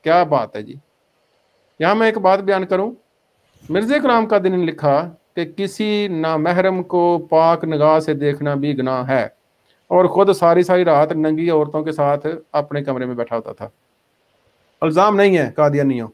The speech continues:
आपकी किताबों में लिखा है। इसी तरह जो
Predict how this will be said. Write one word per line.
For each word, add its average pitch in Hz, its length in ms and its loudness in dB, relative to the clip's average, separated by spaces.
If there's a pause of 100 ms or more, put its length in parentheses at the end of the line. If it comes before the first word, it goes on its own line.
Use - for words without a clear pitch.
(380)
आपकी 160 260 0
किताबों 139 280 -2
में 127 100 -4
लिखा 117 220 -10
है। - 120 -14 (1600)
इसी 233 260 4
तरह 190 520 2 (1000)
जो 208 520 4